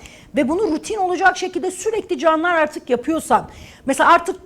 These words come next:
dürüstsen, her durum karşısında dürüstlüğü kendine bir arkadaşlar alışkanlık haline getiriyorsan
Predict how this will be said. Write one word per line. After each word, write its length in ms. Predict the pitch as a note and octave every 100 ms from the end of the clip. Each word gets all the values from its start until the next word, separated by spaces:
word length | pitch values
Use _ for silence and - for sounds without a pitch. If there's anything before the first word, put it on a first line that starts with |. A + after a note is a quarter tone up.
| -
dürüstsen, 540 | A3+ D4+ F#4+ - D4+ A#3
her 280 | A#3 G#4+ D4+
durum 200 | F4 F4+
karşısında 600 | D#4 D4+ D#4 D#4 D#4 B3+
dürüstlüğü 560 | D4+ D4 - E4 F4 - - - - - -
kendine 520 | C#4+ D4+ D#4 F4+ G4+
bir 100 | F#4+
arkadaşlar 720 | D4+ B3+ A#3+ A3 - F4 F4+ - - -
alışkanlık 640 | C4 C4 - C4 D4+ -
haline 260 | F#4+ E4+ D#4+
getiriyorsan 640 | C#4 C4+ A#3 G#3+ E4+ -